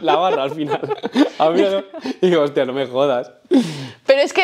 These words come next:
Speaker 2: es la visión que tienen de verdad, o sea, de decir,
Speaker 1: Pero
Speaker 2: "Es
Speaker 1: tú,
Speaker 2: que
Speaker 1: por
Speaker 2: si te
Speaker 1: ejemplo,
Speaker 2: quito el arco".
Speaker 1: pero tú, por ejemplo, mira, si te pusieras plana
Speaker 2: Hmm.
Speaker 1: para... a ver, que esto es un debate,
Speaker 2: Sí.
Speaker 1: iba, iba a decir para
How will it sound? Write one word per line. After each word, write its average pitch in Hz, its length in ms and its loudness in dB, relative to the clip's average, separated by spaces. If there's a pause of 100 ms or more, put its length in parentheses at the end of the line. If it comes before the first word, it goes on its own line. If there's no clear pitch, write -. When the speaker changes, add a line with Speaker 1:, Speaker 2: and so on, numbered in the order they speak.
Speaker 2:
es 277 100 2
la 320 140 2
visión 359 260 -4
que 311 120 -2
tienen 262 200 0
de 220 80 2
verdad, 233 340 2
o - 20 -10
sea, 233 120 -4
de 214 140 -2
decir, 214 160 -6
Speaker 1:
Pero 151 140 4
Speaker 2:
"Es 226 60 0
Speaker 1:
tú, 320 60 2
Speaker 2:
que - 60 -2
Speaker 1:
por 180 80 2
Speaker 2:
si 180 80 2
te - 60 -6
Speaker 1:
ejemplo, 220 240 -2
Speaker 2:
quito - 20 2
el 254 60 0
arco". 247 220 0
Speaker 1:
pero 311 140 0
tú, - 80 -2
por 147 100 -4
ejemplo, 156 220 -2
mira, 139 300 0
si - 140 -8
te 120 100 -2
pusieras 120 540 0 (140)
plana 131 400 0 (240)
Speaker 2:
Hmm. 277 80 2
Speaker 1:
para... 107 680 2
a - 160 -4
ver, 123 220 2
que 107 100 -2
esto - 160 -6
es 110 60 -8
un 113 80 -4
debate, 110 380 -2
Speaker 2:
Sí. - 160 0
Speaker 1:
iba, - 160 0
iba 139 160 2
a - 20 0
decir 127 400 -2
para 120 480 0